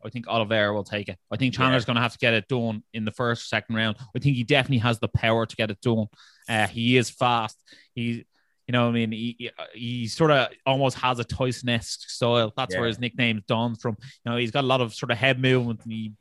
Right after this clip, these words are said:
Speaker 1: uh, you know, weaves and bobs and he hits the power shots. Uh, also, I don't think Oliveira, despite how good his wrestling looked against Tony Ferguson, is gonna be able to take Michael Chandler down.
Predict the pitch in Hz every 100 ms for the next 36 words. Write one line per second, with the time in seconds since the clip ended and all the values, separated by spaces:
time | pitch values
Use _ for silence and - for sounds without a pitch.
0 | _ _ 113 98 107 107 101 _ 110 107
1 | 110 127 120 123 123 123 120 - 110 107
2 | 101 127 - 110 131 120 113 131 113 -
3 | - - _ _ 110 107 104 101 - 123
4 | 127 113 113 110 _ - 151 143 143 127
5 | 120 110 123 117 110 - _ _ _ 123
6 | - 156 143 143 151 135 123 139 - 127
7 | 131 135 123 120 110 127 123 - 120 120
8 | - 110 101 117 113 117 110 113 104 -
9 | 120 - 117 117 110 117 110 107 113 110